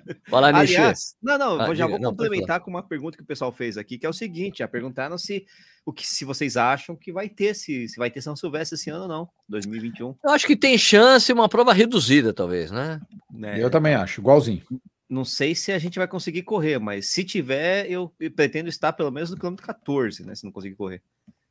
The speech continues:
Speaker 2: Que é o
Speaker 1: Tá.
Speaker 2: famoso
Speaker 1: Ah,
Speaker 2: quilômetro
Speaker 1: não,
Speaker 2: da
Speaker 1: é, cara, eu vou correr de qualquer jeito.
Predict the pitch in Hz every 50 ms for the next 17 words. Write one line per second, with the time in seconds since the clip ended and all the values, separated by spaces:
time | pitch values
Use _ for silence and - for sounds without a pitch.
0 | _ _ _ _ _ _ _ _ - 110 104 104 101 - 101 107 110 104 113 -
1 | 143 143 147 151 147 135 117 110 117 113 120 120 - - - 285 285 285 294 269
2 | 247 247 254 226 - - - - - - 277 262 247 240 226 226 220 - - -
3 | 220 247 269 277 220 247 285 247 302 233 185 190 208 214 196 208 196 - 190 165
4 | 135 110 90 67 - _